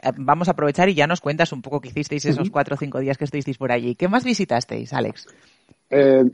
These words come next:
Speaker 2: otro día lo dedicamos para visitar los pueblos de allí del Alto Pirineo, eh, los más famosos, que son Boí, Taúi, Durro, que no es tan famoso, pero nos lo habían recomendado una amiga, y,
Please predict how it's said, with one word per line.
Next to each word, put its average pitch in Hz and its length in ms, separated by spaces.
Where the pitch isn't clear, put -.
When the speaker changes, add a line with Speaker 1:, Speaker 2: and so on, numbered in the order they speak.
Speaker 2:
otro 160 300
día 175 180
lo 156 160
dedicamos 151 440
para 151 180
visitar 151 320
los 143 260
pueblos 165 460
de 143 100
allí 135 160
del 135 140
Alto 135 240
Pirineo, 151 440
eh, 147 160
los 135 180
más 139 160
famosos, 151 560
que 139 140
son 127 380
Boí, 170 580
Taúi, 160 580
Durro, 160 540
que 131 140
no 139 120
es 151 100
tan 165 140
famoso, 160 360
pero 147 180
nos 135 160
lo 127 140
habían 135 260
recomendado 139 420
una 139 120
amiga, 156 320
y, 135 760